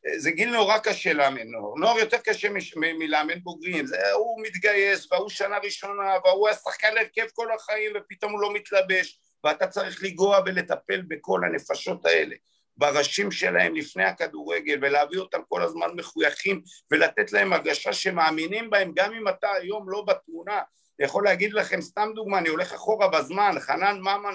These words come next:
וגל הראל היו אצלי במשך חמש-שש שנים. אה, גם חנן היה לו התבשלות מאוד מאוחרת, וגל חמש עשרה משחקים ראשונים בנוער לא התלבש בכלל, כאילו, והוא היה קפטן שלי שנה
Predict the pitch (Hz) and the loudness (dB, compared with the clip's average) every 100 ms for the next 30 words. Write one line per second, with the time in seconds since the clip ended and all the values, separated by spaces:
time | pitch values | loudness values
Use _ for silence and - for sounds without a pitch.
0 | 160 170 190 190 180 190 202 170 185 185 | -6 -4 -2 -2 -2 -4 -2 -2 -2 -8
1 | - - 214 185 190 185 - - 170 196 | -10 -8 -8 -4 -6 -6 -8 -4 -2 -2
2 | - 190 - 165 196 156 - _ _ _ | -4 -6 -2 -2 -4 -10 -16 _ _ _
3 | _ _ 156 165 160 139 202 226 208 226 | _ _ 2 2 0 4 4 4 2 2
4 | 220 233 247 247 233 233 226 214 175 190 | 4 4 2 4 4 4 2 -2 -4 -10
5 | - 233 190 208 196 214 233 254 247 - | -10 -18 -10 -2 2 0 -2 -4 -4 2
6 | 226 214 220 226 - 143 190 185 208 233 | 4 6 6 2 0 0 0 2 4 4
7 | 262 - - - 226 247 254 - 262 254 | 2 -4 -20 -4 -4 -4 -8 -10 -10 -6
8 | 247 247 262 254 - 240 254 254 240 214 | -6 -4 -6 -6 -4 -2 -2 2 2 6
9 | 220 226 220 226 254 254 240 214 262 285 | 6 6 6 2 2 2 0 4 4 4
10 | - 247 - 185 139 - 175 151 139 190 | 0 -10 -8 -6 -6 -6 -12 -12 -4 4
11 | 214 233 233 254 - 254 - 254 240 226 | 6 6 4 -2 -2 -10 -10 -12 -8 -6
12 | 233 | -4